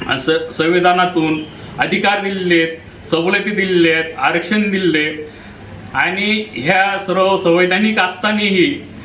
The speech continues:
जर जीआर वेगळ्या पद्धतीने काढण्याचा जर मु-, मुख्यमंत्री महाराष्ट्र शासन जर प्रयत्न करत असेल, त्या, त्याच, त्या विरोधात आम्ही आंदोलन छेडू, रस्त्यावर उतरून आंदोलन छेडू. आणि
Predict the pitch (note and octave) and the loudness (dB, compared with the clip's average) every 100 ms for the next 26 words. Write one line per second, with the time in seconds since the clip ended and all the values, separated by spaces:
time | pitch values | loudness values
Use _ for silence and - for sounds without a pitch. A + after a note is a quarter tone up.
0 | - - C#3+ G3 G#3 G#3 - - - - | -16 -4 0 2 2 0 -8 -14 -18 -18
1 | - C3 F3+ F#3 G3 G3 E3+ E3 F3 G3 | -14 0 2 4 2 -2 -4 0 2 2
2 | G3+ F#3+ F#3+ F#3+ F#3 F3 F3+ F3 F3+ F3 | 2 0 0 0 2 2 0 0 0 0
3 | F3 F3+ F3+ F3+ D#3 D#3 D#3 D3+ C#3 C3 | 4 4 2 -2 -4 0 0 0 0 0
4 | C#3 E3 F#3 F#3+ F#3 F3+ D#3 D#3 B2+ C#3+ | 0 0 0 0 0 2 2 0 2 0
5 | E3+ E3+ D#3+ E3+ E3+ E3+ E3 E3+ F3 F3 | 0 0 -2 0 0 0 0 -2 0 0
6 | E3+ E3 E3 E3+ F3+ - - - - - | 0 0 0 0 -2 -6 -12 -14 -14 0
7 | D#3+ F3+ F3+ - - D3+ D#3+ F3+ F3 F3+ | 2 2 0 -8 -4 -2 -2 -4 0 4
8 | F3 E3+ D#3+ E3 E3 D3+ D#3 E3 F3 C#3 | 4 4 4 2 2 2 2 2 2 0
9 | D3 D#3+ F3+ F3+ G3 E3+ C#3 D3 F3+ F3 | 0 0 0 2 4 4 2 0 2 4
10 | F3 E3 E3+ D#3+ D3+ D#3 E3 E3 D3+ C3 | 4 4 2 2 2 0 0 0 0 0
11 | A#2+ - - - - - - C3 D#3 F#3 | 0 -4 -14 -14 -14 -14 -10 0 0 0
12 | G3 G3+ | -2 -2